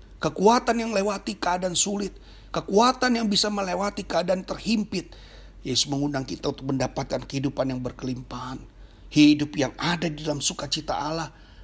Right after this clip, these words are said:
Kehadirannya lewat karya Roh Kudus akan membuat kita sukacita penuh,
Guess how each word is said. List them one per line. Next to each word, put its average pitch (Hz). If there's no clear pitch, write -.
Kehadirannya 247
lewat 262
karya 240
Roh 233
Kudus 302
akan 233
membuat 359
kita 311
sukacita -
penuh, 302